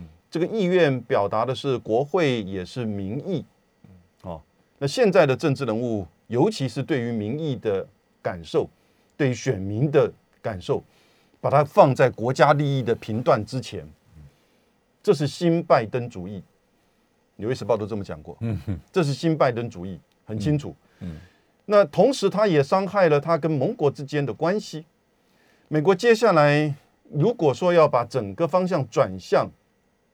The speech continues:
Speaker 1: 针对中国的印太战略的布局，
Speaker 2: 嗯。
Speaker 1: 外交的、军事的、经济的、科技的，
Speaker 2: 嗯。
Speaker 1: 全面性的布局，它不可能，它一个国家能够做得到。
Speaker 2: 嗯。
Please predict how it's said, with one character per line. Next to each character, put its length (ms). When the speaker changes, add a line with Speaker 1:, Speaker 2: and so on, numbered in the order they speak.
Speaker 1:
针 220
对 180
中 300
国 180
的 120
印 240
太 200
战 280
略 180
的 100
布 220
局， 260
Speaker 2:
嗯。 180
Speaker 1:
外 240
交 260
的、 180
军 300
事 320
的、 160
经 340
济 240
的、 160
科 220
技 260
的， 140
Speaker 2:
嗯。 160
Speaker 1:
全 200
面 240
性 100
的 80
布 160
局， 140
它 180
不 240
可 220
能， 180
它 160
一 200
个 140
国 180
家 200
能 100
够 80
做 160
得 80
到。 180
Speaker 2:
嗯。 180